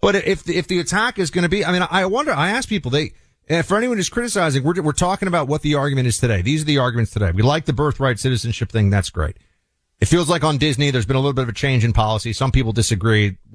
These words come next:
Okay, fine. Um, on this, he just tweeted out, he's saying that Florida was bad during covid.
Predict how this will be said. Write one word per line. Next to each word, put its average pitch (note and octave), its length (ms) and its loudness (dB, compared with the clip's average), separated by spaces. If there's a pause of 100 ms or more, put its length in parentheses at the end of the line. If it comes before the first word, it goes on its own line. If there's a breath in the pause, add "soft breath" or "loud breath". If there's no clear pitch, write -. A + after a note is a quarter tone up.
(160)
Okay, A2+ 240 0
fine. - 300 -6 (800)
Um, A#2+ 440 2
on C3+ 160 2
this, A3 260 0
he D3+ 100 -4
just C#3+ 180 -6
tweeted D3 260 -2
out, F3+ 180 0
he's A#2+ 140 -2
saying C#3 240 2
that B2 140 0
Florida D3 320 0
was B2+ 140 0
bad A#2+ 280 0
during A2 240 2
covid. F#2 340 -4